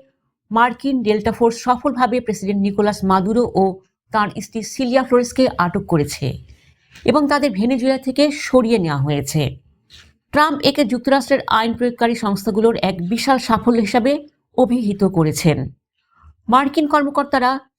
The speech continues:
সিবিএস নিউজকে জানিয়েছেন, বিশেষায়িত সন্ত্রাস বিরোধী ইউনিট ডেল্টা ফোর্স এই ঝটিকা অভিযানে অংশ নেয়। প্রেসিডেন্ট ট্রাম্প আরও জানিয়েছেন, আজ স্থানীয় সময় সকাল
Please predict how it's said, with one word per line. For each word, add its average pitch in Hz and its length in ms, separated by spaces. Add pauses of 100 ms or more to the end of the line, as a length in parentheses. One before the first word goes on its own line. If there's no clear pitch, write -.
(120)
সিবিএস 262 720
নিউজকে 233 340
জানিয়েছেন, 226 600 (680)
বিশেষায়িত 294 480 (160)
সন্ত্রাস 240 400
বিরোধী 240 280 (100)
ইউনিট 233 320 (420)
ডেল্টা 262 300
ফোর্স 254 280 (160)
এই 208 140 (100)
ঝটিকা 240 340
অভিযানে 226 400 (180)
অংশ 190 300
নেয়। 147 260 (1120)
প্রেসিডেন্ট 311 360
ট্রাম্প 330 160 (160)
আরও 262 160
জানিয়েছেন, 220 540 (120)
আজ 202 160 (180)
স্থানীয় 254 380
সময় 254 240 (220)
সকাল 202 220